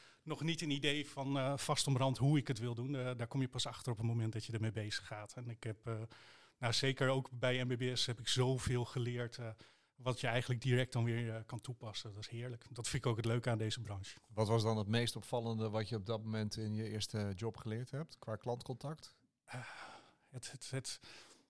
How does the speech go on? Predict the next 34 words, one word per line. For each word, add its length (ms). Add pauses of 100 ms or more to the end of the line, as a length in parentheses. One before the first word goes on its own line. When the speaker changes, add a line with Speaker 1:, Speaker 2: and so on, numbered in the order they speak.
(160)
Speaker 1:
nou, 180
eigenlijk, 340 (260)
als, 240
als 140
ik 100
echt 220
het 160
meest, 500
eh, 320
belangrijke 540
punt, 260
dat, 240
dat 160
was 160
net 200
voordat 500
ik 80
in 100
klantcontact 600
kwam. 200
Dat 160
was 140
bij 160
P 100
T 220
T. 40
Eh, 220 (960)
da-, 600
daar 220
gaf 240
ik 120
dus 120
leiding 380
aan 260